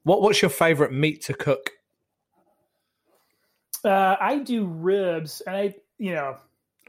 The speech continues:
Speaker 2: I probably should be doing, like, I guess the, the, uh, the, I guess the Saint Louis style spare ribs, but I,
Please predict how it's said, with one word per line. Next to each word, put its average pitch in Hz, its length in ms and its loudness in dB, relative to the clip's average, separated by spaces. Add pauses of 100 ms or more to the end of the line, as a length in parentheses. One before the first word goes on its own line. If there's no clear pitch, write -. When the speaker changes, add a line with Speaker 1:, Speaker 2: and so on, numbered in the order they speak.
(300)
Speaker 2:
I 170 40 -10
probably 160 340 -4
should 165 340 -10
be 156 100 -12
doing, 147 240 -14
like, 139 180 -14
I 143 80 -12
guess 135 280 -14
the, 127 340 -14 (1000)
the, 143 320 -10
uh, 127 260 -6 (240)
the, 165 320 -6
I 156 80 -2
guess - 180 -4
the 131 60 -12
Saint 151 240 -6
Louis 143 240 -4
style 139 360 -4
spare 143 360 -2
ribs, 135 280 -4
but - 140 -6
I, 165 160 0